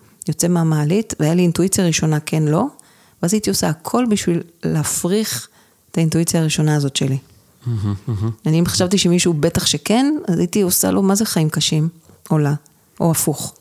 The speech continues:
Speaker 2: מעניין.
Speaker 1: מישהו שלגמרי לא, הייתי, מה זה מנסה בכל כוחי שכן.
Speaker 2: מהמם.
Speaker 1: אז, אה, גם קורה כשמישהו מגיע,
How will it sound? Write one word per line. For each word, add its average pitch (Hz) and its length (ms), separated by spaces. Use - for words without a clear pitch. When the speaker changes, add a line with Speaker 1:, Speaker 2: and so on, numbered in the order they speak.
Speaker 2:
מעניין. 98 320
Speaker 1:
מישהו 180 220
שלגמרי 170 640
לא, 185 180
הייתי, 185 220
מה 175 160
זה 220 120
מנסה 202 400
בכל 196 320
כוחי - 260
שכן. 185 420
Speaker 2:
מהמם. 107 420
Speaker 1:
אז, 151 240
אה, 156 180
גם 175 180
קורה 185 220
כשמישהו 156 500
מגיע, 147 400